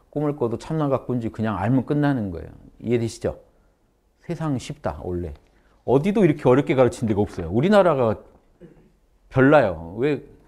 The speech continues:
불어 어렵게 과정 만들어가지고 이렇게 고생하고 있어. 지금 티벳 불교 그 리-, 거기 마하무드라 이런 거 얼마나 쉬운데요. 생각과 생각 사이 틈만 봐라. 그 틈을 확장해라. 끝. 그러다 보면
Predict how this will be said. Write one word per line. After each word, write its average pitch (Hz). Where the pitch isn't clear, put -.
불어 233
어렵게 196
과정 160
만들어가지고 113
이렇게 92
고생하고 113
있어. 76
지금 127
티벳 202
불교 143
그 -
리-, 120
거기 123
마하무드라 127
이런 120
거 101
얼마나 151
쉬운데요. 135
생각과 180
생각 165
사이 147
틈만 160
봐라. 90
그 -
틈을 202
확장해라. 170
끝. -
그러다 135
보면 117